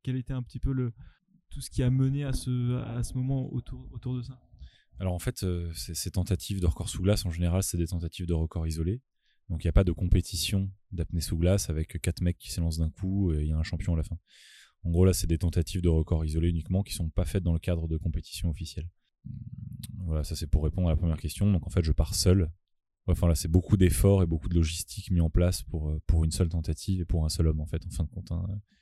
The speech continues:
Speaker 2: Il n'y a pas de, de compétition, euh, d'apnée sous glace. Le précédent record, euh,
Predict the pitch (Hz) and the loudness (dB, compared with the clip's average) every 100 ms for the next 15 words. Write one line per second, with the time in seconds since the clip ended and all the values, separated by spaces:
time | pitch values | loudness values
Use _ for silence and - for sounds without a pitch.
0 | _ _ 82 80 90 82 80 76 76 76 | _ _ -4 0 2 2 0 0 -2 -2
1 | 80 - 82 90 - 80 - 90 87 82 | -4 -2 2 2 2 -4 -2 0 0 0
2 | 80 87 90 101 - _ _ _ _ 90 | -2 -4 -6 -8 -12 _ _ _ _ -2
3 | 80 92 - 87 82 - 90 85 - 104 | 0 2 2 2 2 4 2 4 4 6
4 | 101 98 92 107 110 110 101 90 85 85 | 4 4 4 4 4 4 2 2 2 0
5 | 87 | 0